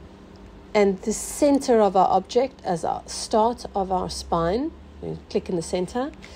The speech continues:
We're just gonna switch off our O snaps down here, and using your shift and pulling out to one side, can be left or can be right. Uh, just pull out a, a line.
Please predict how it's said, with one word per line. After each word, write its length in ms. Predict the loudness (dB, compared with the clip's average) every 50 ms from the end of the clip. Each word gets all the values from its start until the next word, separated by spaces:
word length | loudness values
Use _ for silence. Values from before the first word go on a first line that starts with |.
| -20 -20 -20 -20 -20 -16 -8
We're 100 | -4 0
just 140 | 2 2 2
gonna 120 | 2 0 -2 -8 -16 -16
switch 540 | -14 -10 -10 -8 -4 -2 -2 -2 0 2 2
off 240 | 2 2 2 0 0
our 260 | 0 2 0 0 0
O 120 | 0 0 0
snaps 420 | -2 -2 -2 -2 -2 -2 -6 -4
down 260 | -2 0 0 0 0
here, 280 | 0 -2 -2 -4 -6 -10 -14 -18 -20 -20 -20 -20 -20 -16 -6 -2
and 200 | 0 0 0 0 -4 -10 -20 -20 -20 -20 -20 -20 -20 -20 -20 -20 -20 -20 -8 -2
using 320 | 0 2 2 4 4 4 6
your 100 | 4 4
shift 540 | 4 0 0 0 -2 -4 -8 -12 -12 -12 -14 -16 -14 -4
and 180 | -2 -2 -2 0
pulling 260 | 2 2 2 4 2 2
out 240 | 0 -2 -2 -2
to 160 | -4 -4 -2 2
one 260 | 4 4 4 4 2
side, 320 | 2 2 4 4 4 4
can 160 | 2 -2 -2
be 140 | 0 0 0
left 320 | 2 2 2 0 0 -4 -8
or 100 | -8 -6
can 220 | -4 -4 -4 -2
be 100 | -2 -2
right. 380 | 0 2 2 2 2 0 -4 -14 -20 -20 -20 -20 -20 -20 -20 -20 -20 -18 -4 0
Uh, 320 | 2 2 4 4 2 0 0 -4 -10 -16 -2
just 280 | 2 4 4 4 2 -4 -18 -20 -20 -20 -20 -10 0
pull 180 | 2 2 2 2
out 380 | 0 0 -2 -2 -2 -4 -10 -12 -2 2
a, 480 | 4 6 6 6 4 4 2 0 -2 -2
a 140 | -2 -2 -2
line. 480 | 0 2 2 2 2 2 0 -2 -4